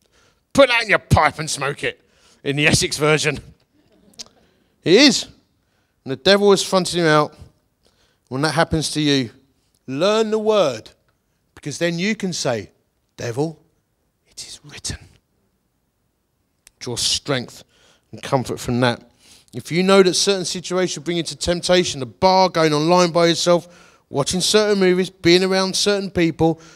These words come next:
and the devil starts to tempt you, well, first thing is don't go into those situations, do a run from them. The second thing is you say, "It is written."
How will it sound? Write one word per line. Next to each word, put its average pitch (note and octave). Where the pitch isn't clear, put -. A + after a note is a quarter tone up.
and C3+
the B2+
devil F3
starts F#3+
to F#3+
tempt E3+
you, D#3+
well, D3+
first G#3+
thing E3+
is D3+
don't F#3+
go E3
into C#3
those B2+
situations, C3+
do C3+
a -
run D#3
from D3+
them. A3
The -
second E3+
thing C#3
is A#2
you A#2+
say, B2
"It D3+
is A#2+
written." A#2